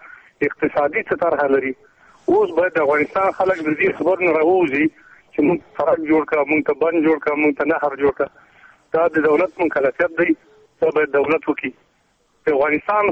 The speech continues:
خلکو غوښتنه باید دا وي چې موږ ته څه رقم نظام یا حکومت کار پیدا کوی شي. د کارابۍ په باره کې باید هغه وکړي. دوی د کار لپاره او د خارجي سرمایې د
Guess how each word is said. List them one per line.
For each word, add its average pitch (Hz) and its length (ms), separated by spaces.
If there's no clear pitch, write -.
خلکو 196 300
غوښتنه 190 340
باید 180 160
دا 180 160
وي 151 140
چې - 80
موږ 190 180
ته 175 160
څه 202 140
رقم 180 260
نظام 170 520
یا 139 60
حکومت 147 380
کار 190 220
پیدا 143 240
کوی 143 240
شي. 131 120
د - 20
کارابۍ 147 460
په 180 60
باره 156 240
کې 151 160
باید 147 180
هغه 139 140
وکړي. 139 240
دوی 220 220
د 175 160
کار 196 240
لپاره 160 380
او 143 80
د 143 100
خارجي 147 440
سرمایې 165 380
د 147 40